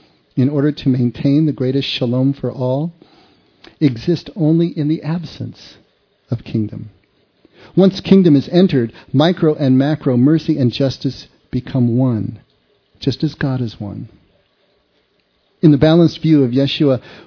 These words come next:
which was not new, but a fulfillment of the original intent of the ancient law, the good of the individual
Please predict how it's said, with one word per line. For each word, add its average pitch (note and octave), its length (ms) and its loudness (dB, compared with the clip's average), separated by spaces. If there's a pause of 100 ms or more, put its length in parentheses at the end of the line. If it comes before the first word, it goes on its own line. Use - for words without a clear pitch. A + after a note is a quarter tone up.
(320)
which - 160 2
was G#3+ 140 2
not G3 240 4
new, D#3+ 440 4 (180)
but D3 120 2
a D3 60 2
fulfillment D3+ 680 0
of C3 120 -4
the B2+ 120 2
original C#3+ 380 2
intent C3 400 0
of B2 60 -6
the C3 180 -4
ancient B2+ 340 -2
law, B2 400 -6 (800)
the D3 80 2
good F#3 300 4
of G3 80 2
the G3 160 0
individual E3+ 680 2